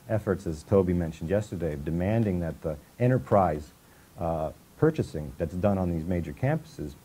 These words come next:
you know, address these issues of green technologies, to use the pressure of major, um,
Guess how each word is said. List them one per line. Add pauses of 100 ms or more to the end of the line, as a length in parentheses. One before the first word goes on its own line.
(220)
you
know,
address
these
issues
of
green
technologies, (100)
to
use
the
pressure
of
major, (500)
um,